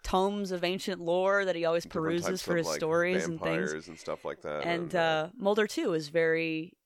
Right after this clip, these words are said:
Speaker 1: he's got this encyclopedic knowledge of all this stuff that everyone just sort of dismisses. That's, I, oh God. A Hellboy, a
Speaker 2: <laughs>
Speaker 1: Hellboy show that was just the,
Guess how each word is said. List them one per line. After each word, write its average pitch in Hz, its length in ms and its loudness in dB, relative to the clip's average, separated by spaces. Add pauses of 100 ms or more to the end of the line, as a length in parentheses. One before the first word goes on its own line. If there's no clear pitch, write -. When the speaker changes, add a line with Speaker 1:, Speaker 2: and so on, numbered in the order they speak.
(100)
Speaker 1:
he's 170 200 -10
got 202 120 -2
this 180 160 -6
encyclopedic 160 640 0
knowledge 160 340 -4
of 156 80 -10
all 147 140 -2
this 147 140 -6
stuff - 280 -6
that 160 80 -4
everyone 151 260 -6
just 143 120 -12
sort 160 120 -4
of 151 60 -4
dismisses. 147 800 -10 (1900)
That's, - 200 -8
I, - 120 -4 (180)
oh - 300 -8
God. - 520 -8
A 143 40 0
Hellboy, 226 440 6
a 208 120 8
Speaker 2:
<laughs> 202 60 2
Speaker 1:
Hellboy 254 560 6 (640)
show 202 460 8
that 165 160 6
was 170 140 -4
just - 260 0
the, 170 140 -4